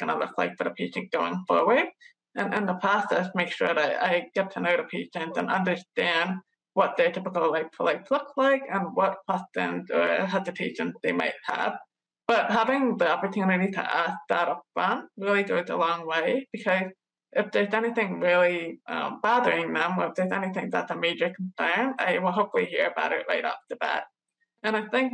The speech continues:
engaging them, having a conversation, though not it being a didactic lecture about the medication, but kind of assessing, like, "Do you have access to this? What's your work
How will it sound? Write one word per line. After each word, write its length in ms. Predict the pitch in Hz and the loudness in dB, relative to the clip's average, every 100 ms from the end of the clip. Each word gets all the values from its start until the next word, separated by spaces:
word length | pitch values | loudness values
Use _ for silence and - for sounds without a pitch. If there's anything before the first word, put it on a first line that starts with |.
| 233 | -4
engaging 600 | 208 190 180 185 208 214 | -4 0 0 0 -2 0
them, 220 | 220 220 | 0 0
having 260 | 202 185 180 | -2 -2 -2
a 80 | |
conversation, 800 | 180 175 170 165 160 185 202 220 220 | -2 -4 -4 -6 -8 -6 -4 -4 2
though 240 | 185 180 180 | 2 2 0
not 260 | 180 170 - | 0 0 0
it 160 | 196 196 | -4 -2
being 260 | 175 170 170 | -6 -6 -2
a 220 | 170 170 | 0 0
didactic 500 | 165 160 160 180 180 - | 0 0 0 -2 -8 -4
lecture 520 | 214 - - 208 214 | -4 -4 2 4 4
about 260 | - 220 220 | 2 0 -2
the 80 | |
medication, 680 | 220 214 214 220 220 226 208 | -2 -2 0 0 2 0 0
but 240 | 190 - - - - - | 0 0 -2 -18 -16 -4
kind 160 | 190 | -4
of 60 | 185 | -2
assessing, 480 | 202 - 180 180 180 | -2 0 -2 -2 -2
like, 180 | 170 185 | -2 -2
"Do 80 | |
you 100 | 175 | 0
have 120 | 180 180 | 2 2
access 320 | 254 254 254 - | 0 0 -4 0
to 100 | 240 | 2
this? 240 | 247 247 240 | 4 2 0
What's 240 | 180 - | -2 2
your 140 | 156 | 2
work 160 | 165 240 | 4 0